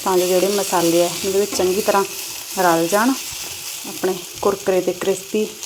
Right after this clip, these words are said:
ਕਰੇਲੇ ਬਣ ਕੇ ਜਿਹੜੇ ਰੈਡੀ ਹੋ ਚੁੱਕੇ ਆ। ਦੇਖ ਸਕਦੇ ਹੋ ਤੁਸੀਂ,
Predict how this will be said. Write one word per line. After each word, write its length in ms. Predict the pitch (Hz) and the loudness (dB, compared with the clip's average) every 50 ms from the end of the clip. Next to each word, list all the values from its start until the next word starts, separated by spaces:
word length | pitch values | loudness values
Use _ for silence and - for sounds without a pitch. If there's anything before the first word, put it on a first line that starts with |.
| - - - - - - - - - - | -12 -12 -12 -12 -12 -12 -12 -10 -4 0
ਕਰੇਲੇ 280 | 202 196 190 185 180 | 2 2 4 4 4
ਬਣ 180 | 180 185 180 175 | 6 6 4 4
ਕੇ 160 | 175 180 180 | 4 2 0
ਜਿਹੜੇ 180 | 175 175 214 214 - - - - | 0 0 0 -2 -2 -6 -2 0
ਰੈਡੀ 240 | 185 170 165 170 175 | 2 2 2 2 2
ਹੋ 160 | 170 165 160 | 2 2 0
ਚੁੱਕੇ 360 | 160 - 165 - - 208 208 | 0 -2 -6 -4 0 2 2
ਆ। 100 | 233 302 330 - - - - - - - - - - - - - - - - - | 2 2 0 -2 -6 -10 -8 -8 -8 -8 -8 -10 -12 -12 -14 -14 -12 -12 -8 -4
ਦੇਖ 160 | - 175 170 170 | -2 -2 -2 -2
ਸਕਦੇ 320 | - - 180 175 180 180 | -2 -4 -2 -2 0 0
ਹੋ 60 | 185 | 0
ਤੁਸੀਂ, 260 | 180 185 208 - 196 | -2 -2 -2 -4 -4